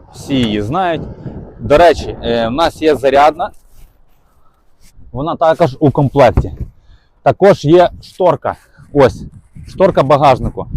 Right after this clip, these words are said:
а це дуже комфортно, особливо якщо ви їздите по Європі, щоб вам не розбили скло і не забрали те, що є у багажнику. Переходимо до ціни. І так, друзі, вам не потрібно чекати, гнати, переживати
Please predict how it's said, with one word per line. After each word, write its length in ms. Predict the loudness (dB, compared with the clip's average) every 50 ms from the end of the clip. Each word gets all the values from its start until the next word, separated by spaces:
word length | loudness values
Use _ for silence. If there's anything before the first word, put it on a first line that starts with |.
| -10 -6 -6
а 100 | -6 -2
це 120 | -2 -2
дуже 300 | 0 0 -2 0 -2 -2
комфортно, 880 | -2 -4 -4 -4 -4 -4 -2 0 0 0 0 -2 -2 -4 -4 -6 -8 -12
особливо 380 | -14 -10 -6 -2 -2 -2 0 -2
якщо 240 | -4 -4 -8 -8
ви 100 | -8 -8
їздите 380 | -8 -8 -8 -8 -8 -10 -10 -12
по 160 | -8 -6 -4
Європі, 400 | -4 -2 -2 0 -2 -2 -2 -6
щоб 200 | -14 -14 -16 -8
вам 180 | -6 -6 -6 -6
не 80 | -8
розбили 460 | -10 -10 -10 -10 -10 -10 -8 -8 -10 -10 -14 -18 -16
скло 320 | -16 -10 -6 -4 -4 -4 -6
і 60 | -8
не 120 | -14 -10 -10
забрали 420 | -8 -6 -4 -2 -2 -2 -2 -4 -6 -8
те, 220 | -6 -6 -6 -6 -8
що 200 | -14 -18 -14 -12
є 200 | -10 -8 -8 -10
у 100 | -10 -12
багажнику. 580 | -10 -8 -8 -6 -6 -8 -8 -10 -16 -16 -16 -14 -14 -14 -14 -14 -18 -12 -4 -2
Переходимо 520 | 0 0 0 0 0 0 0 0 -2 -4
до 120 | -8 -8 -8
ціни. 280 | -10 -12 -20 -20 -20 -20 _ _ -20 -10 -4
І 120 | -4 -2
так, 280 | 2 4 4 4 4 4
друзі, 400 | 4 4 4 4 2 0 -4 -14 _ _ _
вам 300 | -2 2 2 4 4 2
не 80 | 0 0
потрібно 560 | 0 -2 -2 0 0 0 0 -2 -4 -8 -10
чекати, 640 | -12 -8 -10 -6 0 2 2 2 2 0 -4 -8
гнати, 560 | -6 -6 -6 -2 0 2 2 0 0 -4 -8
переживати 840 | -4 -2 0 0 0 0 0 -2 0 2 2 2 2 2 -2 -8 -8